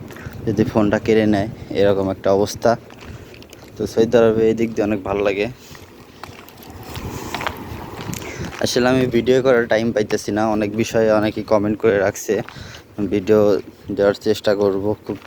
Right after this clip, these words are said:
তাড়াতাড়ি। আমি একটু ব্যস্ত সময় পার করতেছি, এই জন্য ভিডিও দিতে পারতেছি না। আপনাদের কমেন্টগুলো আমি ঠিকই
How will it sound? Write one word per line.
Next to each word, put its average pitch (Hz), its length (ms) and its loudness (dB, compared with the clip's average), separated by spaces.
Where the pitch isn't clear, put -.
তাড়াতাড়ি। 104 460 4
আমি 101 220 0
একটু 95 280 -2
ব্যস্ত 104 340 2
সময় 107 340 -2
পার 117 160 4
করতেছি, 110 480 -2
এই 107 100 2
জন্য 113 220 4
ভিডিও 110 320 4
দিতে 110 260 0
পারতেছি 101 440 -4
না। 113 120 0
আপনাদের 117 400 4
কমেন্টগুলো 117 560 0
আমি 117 220 2
ঠিকই 120 420 2